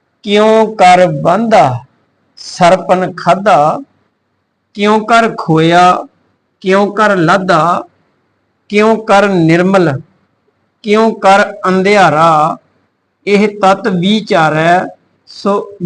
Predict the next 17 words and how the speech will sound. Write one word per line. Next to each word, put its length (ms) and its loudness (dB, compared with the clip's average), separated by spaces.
ਗੁਰੂ 340 2
ਹਮਾਰਾ।" 480 -2
ਇਹ 80 -2
ਪੌੜੀ 280 0
ਦਾ 100 2
ਪਾਠ 280 -2
ਇਸ 140 -4
ਤਰ੍ਹਾਂ, 240 0
ਕਿਉਂ 340 0
ਕਰ 420 2
ਬਾਧਾ 460 0
ਪਾਠ 260 0
ਵੀ 140 -4
ਕੀਤਾ 260 -4
ਜਾਂਦਾ, 240 -2
ਵੱਜਿਆ 340 -2
ਹੋਇਆ। 240 -8